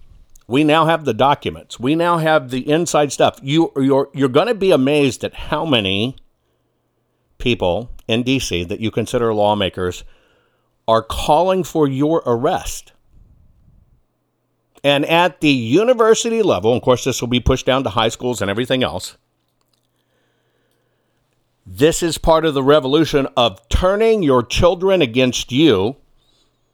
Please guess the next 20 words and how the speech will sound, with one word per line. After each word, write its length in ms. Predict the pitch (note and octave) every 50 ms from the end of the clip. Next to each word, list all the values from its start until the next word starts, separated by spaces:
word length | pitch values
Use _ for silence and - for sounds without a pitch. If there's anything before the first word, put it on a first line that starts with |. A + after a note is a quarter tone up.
| _ _ _ _ _ _ _ _ _ _ _ _ _
because 380 | - G#2+ A2 - B2+ C3 A#2+ G2
they 160 | B2 C#3+ D#3+
are 160 | E3+ E3 E3
convincing 720 | - - D#3 C#3+ B2+ A#2 D#3+ F3 E3+ - - D#3 C#3+ C3
young 320 | A#2+ B2 C#3+ E3+ G3 G3+ D#3
people 640 | - F3 E3 - - A2 G2 F2+ G2 A2 A2+ G#2 - _ _ _ _ _ _ _ _ _ _ _ _ _ _ _ _ _ _ _ _ -
that 220 | G2+ B2+ C3+ -
Christians, 720 | - F3 G#3+ G3+ - - - C#3 G2+ D2 D#2 - - - - _ _ _ _ _ _ _ _ _ _ _ _ _ _ _ _ _ _ _ _ _ _ _ _ _ _ _ _ _ _ _ -
that 260 | A#2 C#3 D3+ C3+ -
the 220 | D#3 D#3+ D#3 C#3+ A2+
core 480 | - - F3 F#3+ G3+ G3 F3+ D3+ B2+
sacred 600 | - - - F#3 F#3+ E3+ - D#3 C3+ A#2+ G#2+ - _
family, 640 | - G#3 A#3 A#3 A#3 G#3+ E3+ B2+ G2+ E2 D#2+ F#2 - _ _ -
all 240 | G3+ A#3 A3+ A#3+ F#3+
families, 760 | - D#3+ C#3+ A2 G2 F2+ F2 F2 F2+ G#2 B2+ - - - - - - - _ _ _ _ _ _ _ _ _ _ _ _ -
are 140 | C3+ C#3 C#3
the 120 | C3 C3 A#2+
same 380 | - - E3 E3 F3 F3+ E3
as 180 | C#3+ A#2+ - - -
isis, 560 | D3+ D3+ D#3 E3+ E3 - - E3+ E3 D#3 -